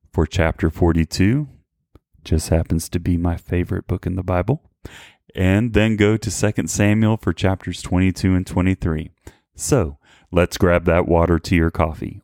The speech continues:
or an alternative beverage of choice. And if you're driving, buckle up and let's have some fun as we continue to think our way through the Bible in twenty twenty-three.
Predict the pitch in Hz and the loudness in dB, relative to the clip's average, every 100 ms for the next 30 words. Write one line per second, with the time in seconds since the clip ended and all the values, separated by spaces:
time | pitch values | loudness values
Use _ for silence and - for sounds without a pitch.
0 | - 113 110 - 107 - 101 107 104 107 | -4 0 0 0 -2 0 -4 -2 0 2
1 | 107 101 101 104 113 107 120 110 - 104 | 2 2 0 0 -2 -2 -4 -6 -4 -4
2 | 120 - - - - _ 82 82 101 117 | -4 -8 -20 -20 -20 _ -2 0 2 2
3 | 110 107 113 113 95 101 - 101 101 - | 2 0 2 0 0 -2 0 0 0 0
4 | 90 107 - 104 101 - 80 101 110 92 | 0 0 0 -2 -2 -8 -4 0 2 0
5 | - 101 82 78 101 107 104 92 95 92 | -2 -4 -4 -2 2 2 2 0 -2 -4
6 | 92 90 85 - 90 85 85 82 - 87 | -4 -2 -2 0 -2 0 0 0 -2 -6
7 | - - - - - - - - - - | -8 -8 -8 -8 -10 -14 -14 -16 -16 -18